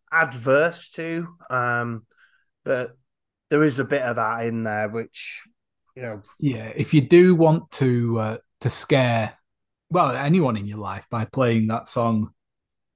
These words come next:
Speaker 2: <laughs> you know, late at night to them, uh, learn, learn from my mistakes. That song, When You Find It on Spotify, has about a minute long intro before that bit kicks in.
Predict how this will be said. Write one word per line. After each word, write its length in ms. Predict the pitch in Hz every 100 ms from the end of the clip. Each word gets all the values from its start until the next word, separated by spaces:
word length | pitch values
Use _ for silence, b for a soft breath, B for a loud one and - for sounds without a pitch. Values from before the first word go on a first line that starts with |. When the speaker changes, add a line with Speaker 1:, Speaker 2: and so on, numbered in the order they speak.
| _ _ _ _
Speaker 2:
<laughs> 380 | 214 - - -
you 80 | 127
know, 320 | 113 110 113 _ -
late 360 | 127 120 120
at 80 | 110
night 380 | 117 113 113 - _ _
to 80 | 120
them, 240 | 101 107 B B B B B _
uh, 340 | - 107 110 117 _ _ _ - _ _ _ _
learn, 300 | 160 165 202
learn 280 | 175 196 214
from 180 | 202 175
my 220 | 143 117
mistakes. 540 | 110 - 95 131 147
That 180 | - 143
song, 600 | - 147 139 135 135 127 117
When 160 | 135 123
You 80 | 120
Find 240 | - 120
It 20 |
on 100 | 120
Spotify, 540 | 117 - 117 113 117 113
has 580 | 117 110 107 - - - -
about 240 | 113 113
a 20 |
minute 360 | 113 123 123 127
long 200 | 117 117
intro 420 | 117 110 113 104
before 340 | 101 - 101
that 180 | 101 107
bit 180 | 104 -
kicks 300 | - - -
in. 220 | 107 101